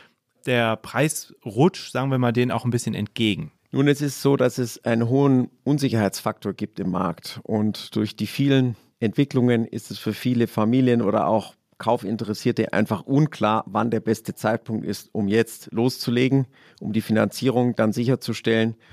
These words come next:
Speaker 2: und auch die Frage, was ist eigentlich der richtige Preis? Sie müssen sich das so vorstellen, die W-Sitzer haben vielleicht noch teilweise den älteren Preis, also einen höheren Preis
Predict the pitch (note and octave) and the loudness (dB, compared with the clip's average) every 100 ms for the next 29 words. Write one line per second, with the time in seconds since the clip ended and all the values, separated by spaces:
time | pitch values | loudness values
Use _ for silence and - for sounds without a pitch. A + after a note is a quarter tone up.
0 | - - D3 D#3 B2 B2+ - A2 G2 A2 | -12 0 2 4 2 0 -2 -8 -2 0
1 | A2 G#2+ F#2 G2+ G#2+ - - A2+ - A2 | 0 -2 -2 -2 -2 -4 -10 -10 -4 -2
2 | G#2 G2+ G2 G2+ G2 G#2+ - F#2+ - G#2 | 0 -2 -4 -4 -4 -4 -6 -6 -2 0
3 | A2 F#2 - - G#2 B2 A2+ A2+ G#2 G2+ | 2 0 -8 -6 -2 0 0 -2 -4 -2
4 | A#2+ C3 G2 F#2 - G2 G#2+ A#2 _ _ | -2 0 0 -2 0 2 2 0 _ _
5 | - - _ _ - G#2+ G2+ - _ _ | -20 -20 _ _ -2 0 0 -2 _ _
6 | _ _ _ - C3 C#3 A2+ G2 C3 B2 | _ _ _ 0 2 2 0 0 0 0
7 | A2 A2 A2+ G#2+ G#2+ G#2+ A2 G2+ G2 G#2+ | 0 -2 -2 -2 0 0 0 -4 -6 -4
8 | G#2+ A2+ A2 G#2 A2 A2 G2+ F#2+ - _ | -2 2 0 0 0 2 2 0 -6 _
9 | - B2 C3+ A2+ G#2 - G2 F#2+ A2 - | 0 2 2 -2 -8 -6 -2 -2 -2 -4
10 | G2 - G#2 G2+ C3+ B2 G2+ - - F#2 | -4 -2 -4 0 2 2 0 -4 -2 0
11 | F#2+ - | -2 -4